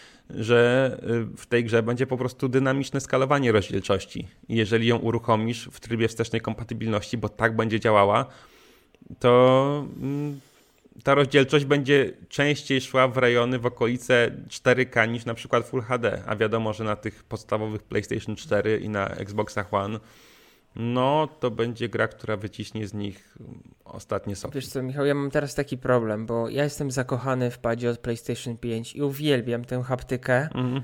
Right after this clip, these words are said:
Speaker 2: I do-,
Speaker 1: Ja też.
Speaker 2: i doszedłem do wniosku, że czasami będę już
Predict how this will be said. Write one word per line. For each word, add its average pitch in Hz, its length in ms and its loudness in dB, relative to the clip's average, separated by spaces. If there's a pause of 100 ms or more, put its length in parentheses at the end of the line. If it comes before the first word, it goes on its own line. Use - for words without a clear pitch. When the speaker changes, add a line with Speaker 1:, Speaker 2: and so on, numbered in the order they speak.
(140)
Speaker 2:
I 117 460 -14
do-, 135 220 -4
Speaker 1:
Ja 120 60 2
też. 113 220 -2
Speaker 2:
i 131 180 -10
doszedłem 143 380 -2
do 139 80 2
wniosku, 139 420 -2
że 131 220 4
czasami 143 400 -2
będę 139 220 2
już 139 220 -2